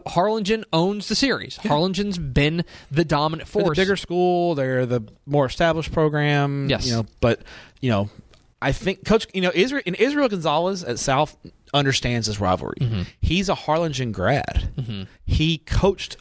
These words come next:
Speaker 2: under Manny Gomez at Harlingen
Speaker 1: Mm-hmm.
Speaker 2: before getting the Lyford job. Now he's back in his hometown. He knows this rivalry. He knows what it means to the South community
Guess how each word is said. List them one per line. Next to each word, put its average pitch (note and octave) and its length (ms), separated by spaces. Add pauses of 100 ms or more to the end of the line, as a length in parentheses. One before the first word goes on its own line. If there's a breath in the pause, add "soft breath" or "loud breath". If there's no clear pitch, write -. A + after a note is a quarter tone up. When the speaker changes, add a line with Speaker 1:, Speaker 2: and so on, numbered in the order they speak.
Speaker 2:
under A#2+ 240
Manny G#2+ 240
Gomez F#2+ 360
at F2 80
Harlingen D#2 280
Speaker 1:
Mm-hmm. D#2 140
Speaker 2:
before A2+ 280
getting A2 200
the G2+ 60
Lyford G#2 420
job. F2 340
Now G#2+ 100
he's G#2 160
back B2+ 260
in C3 60
his A#2 100
hometown. G#2 560 (500 loud breath)
He C4 140
knows A#3 240
this F3 140
rivalry. A2 380
He F#3+ 120
knows F#3 320
what C#3+ 200
it B2+ 100
means B2 500
to B2+ 100
the A2+ 80
South A#2 380
community G#2 680